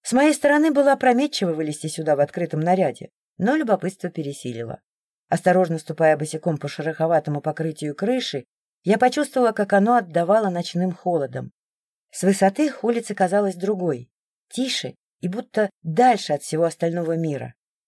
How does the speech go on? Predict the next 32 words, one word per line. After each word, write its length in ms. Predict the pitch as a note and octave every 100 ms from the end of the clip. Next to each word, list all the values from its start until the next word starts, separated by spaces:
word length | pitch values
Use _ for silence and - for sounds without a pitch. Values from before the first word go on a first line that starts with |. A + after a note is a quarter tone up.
| _
Фонари 400 | - F3 F#3+ A#3
отбрасывали 600 | B3+ D#3+ D3+ D3+ - D3
теплый 360 | D3 D#3+ D#3 C#3+
желтый 340 | C#3+ D3+ C#3
свет 300 | C3+ D#3+ A#3
на 100 | A3
асфальт, 460 | G#3 - G3 F#3 - _ -
и 120 | D#3+
их 140 | D#3+
отражения 580 | D#3 D3+ D#3 A3 G3 C#3+
дрожали 380 | C#3 D3 D#3 D3
в 80 | D3
лужах 340 | G3 F#3+ F3
после 260 | D#3 D3 C#3
недавнего 520 | C#3 C#3+ C#3 C#3 C3+
дождя. 480 | C#3 C3 B2+ B2 C3+ _ _ _ _ _
Изредка 460 | - D#4+ D4 B3+ A#3
доносился 580 | G3+ G3+ G#3+ D4 C4+ A3+
шум 320 | - F3+ F#3+
проезжающей 580 | F3+ E3 E3 G#3+ G#3 F3+
машины, 540 | E3 - C#3 B2 C3 _ _ -
а 120 | G3
с 40 |
противоположной 680 | G#3 G#3 G#3+ G3 A3 A3+ G3+
стороны 420 | G3+ G#3+ A3 D4
слышался 540 | D4 A#3 A#3+ B3 - F#3
смех 280 | F3 F#3+
компании, 680 | G3 D#3+ D3 C#3+ C3 C3 C#3
собравшейся 580 | - D3 D3+ D3 C#3+ -
на 120 | C#3+
чьей-то 300 | C#3 C#3 C3
веранде. 500 | C#3 C#3+ C3 C#3 D3